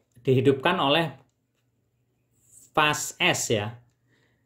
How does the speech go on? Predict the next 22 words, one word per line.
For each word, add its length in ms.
Kemudian 480
relay 240
yang 80
berikutnya, 640
koilnya 480
itu 160
dapat 320
pas 160
T 400
dengan 240
netral 480
pastinya. 480
Nah, 300
secara 400
otomatis 540
ketika 340
dia 320
pas 320
T 80
atau 320
pas 240
S 240